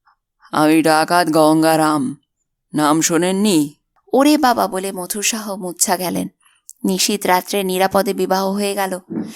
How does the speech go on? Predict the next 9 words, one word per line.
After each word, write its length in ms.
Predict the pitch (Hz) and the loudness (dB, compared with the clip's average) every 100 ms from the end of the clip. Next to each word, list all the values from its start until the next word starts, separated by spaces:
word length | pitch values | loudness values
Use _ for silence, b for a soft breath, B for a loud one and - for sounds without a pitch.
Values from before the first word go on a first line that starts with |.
| B B B - | B B B 0
পরদিন 460 | 262 294 320 285 | 4 4 6 4
বর 260 | 208 202 196 | 6 4 2
কনে 420 | - 196 208 240 | 0 -4 0 2
বরযাত্রী 600 | 208 185 185 180 - - | 4 4 4 0 -2 -4
দল 240 | 165 190 208 | 0 0 0
নিরাপদে 460 | 190 180 180 175 | -4 -4 -4 -6
কলকাতা 480 | 180 170 175 165 165 | -4 -6 -4 -4 -4
চলে 280 | 165 175 165 | -4 -4 -4
গেল। 220 | 165 160 | -6 -6